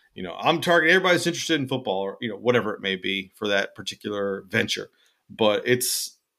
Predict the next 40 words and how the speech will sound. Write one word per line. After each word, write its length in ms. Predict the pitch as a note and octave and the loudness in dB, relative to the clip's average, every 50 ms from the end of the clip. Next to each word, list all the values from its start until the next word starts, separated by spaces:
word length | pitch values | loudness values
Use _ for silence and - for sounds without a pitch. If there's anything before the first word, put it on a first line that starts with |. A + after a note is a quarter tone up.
| _ _ _ - | _ _ _ 0
in 100 | B2 A#2 | 2 2
the 80 | A#2 | 2
reality, 600 | A2 A2 A2 G#2+ A2 A2 G#2+ G#2+ G#2 G#2 G2+ F2+ F2 - _ _ _ _ _ _ _ _ G#2 | 2 2 4 4 4 4 2 2 2 0 -2 -6 -10 -18 _ _ _ _ _ _ _ _ -8
the 100 | G#2 G2+ | -4 -2
market 300 | G#2+ G#2 G#2 - G#2 G#2 | -2 -2 -2 -2 -4 -6
is 100 | F2+ G#2 | -4 -4
much 240 | G#2+ G2+ - - | -2 -2 -2 -4
smaller 320 | - G#2+ G2 G2 G2+ G2+ G2 | -4 -4 -4 -4 -4 -6 -8
than 180 | F#2+ F#2+ F#2+ | -8 -10 -8
that. 240 | F#2+ F#2 F2+ F2+ - | -8 -6 -6 -8 -8
And 260 | - G2 F#2+ F#2+ F#2 - - - - - - - - _ _ | -8 -10 -10 -10 -10 -14 -18 -20 -20 -20 -20 -20 -20 _ _
seeing 680 | - - - - D3+ D3+ C#3+ C#3 C3+ B2+ B2+ B2 B2+ - | -6 -4 0 4 6 6 8 8 8 6 4 0 -2 2
if 600 | B2 B2 A#2+ A#2 A#2 A#2 A2+ A2 G#2+ - - - _ _ _ _ _ _ | 2 4 4 6 4 2 0 -2 -8 -12 -14 -16 _ _ _ _ _ _
somebody 320 | - - D3 C3+ B2+ B2 B2 | -2 0 2 4 4 4 2
can 160 | - B2 A#2 | 2 0 -2
define, 760 | A2 G#2+ - - B2 A#2 A#2 A#2+ A#2+ A#2+ A#2+ A#2+ A2+ A2+ - - _ _ _ _ _ _ _ _ _ _ _ _ _ _ _ - - B2+ | -2 -2 -2 -2 0 0 2 4 4 4 2 2 0 -4 -8 -14 _ _ _ _ _ _ _ _ _ _ _ _ _ _ _ -14 -12 -8
to 120 | - C#3+ C#3 | -4 0 2
me, 140 | C#3+ D3 C#3+ | 4 4 6
the 100 | C3+ B2 | 6 6
ones 160 | B2+ C3 C3 | 4 4 4
that 100 | B2+ A#2+ | 4 4
are 60 | A#2+ | 6
always 260 | A#2 A#2+ B2+ B2 B2 | 6 6 6 6 4
most 180 | A#2+ A#2 A2+ - | 2 0 2 0
interesting 380 | B2 A#2 A2 - - A#2 A2 | -2 -4 -4 -6 -6 -6 -6
are, 160 | A2 G#2+ G#2 - | -6 -8 -8 -8
are 100 | A2+ A2 | -6 -4
the 60 | G#2+ | -2
ones 200 | G2+ G#2+ G#2+ G2 | -2 -2 -2 -2
that 80 | A2+ G#2+ | -2 -2
are 80 | G#2+ | -2
saying, 260 | G2 - A#2 A2 G#2+ G#2 | -2 0 0 0 0 0
"Hey, 140 | G#2+ G#2+ | 0 0
the 80 | G2+ G2+ | 0 0
market 400 | G#2 A2 G#2+ G2+ - - A2 G2 | 0 0 0 0 -2 -2 -2 0
is, 560 | G2 G2 G2 G2 G2 G2 F#2+ - - - - - | 0 0 0 0 -2 -2 -4 -6 -6 -8 -6 -2
this 240 | A2+ A#2+ A#2 - | 0 0 0 2
is 80 | A#2 G#2 | 2 2
my, 220 | A2+ A2+ A2 G#2+ | 4 4 4 4
spe-, 160 | G#2 - - | 2 -2 -4